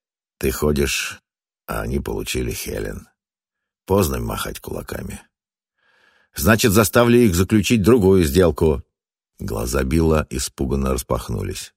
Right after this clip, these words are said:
«Пат, нет». Но Патрик уже выскочил из дома, не дав Биллу возможности возразить, и рванул в сторону зелёной дороги.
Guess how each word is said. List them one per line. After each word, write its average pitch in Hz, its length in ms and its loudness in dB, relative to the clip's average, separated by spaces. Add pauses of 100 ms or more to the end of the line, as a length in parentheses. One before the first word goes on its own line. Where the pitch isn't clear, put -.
(260)
«Пат, 58 320 -6
нет». 67 640 -4 (640)
Но 78 160 0
Патрик 82 420 2
уже 78 220 2
выскочил 73 500 0
из 65 140 -2
дома, 80 520 0
не 80 140 -2
дав 76 260 0
Биллу 76 260 2
возможности 69 960 -2
возразить, 67 760 -2
и 151 80 2
рванул 107 380 4
в - 80 -6
сторону 80 480 0
зелёной 69 440 0
дороги. 57 460 -4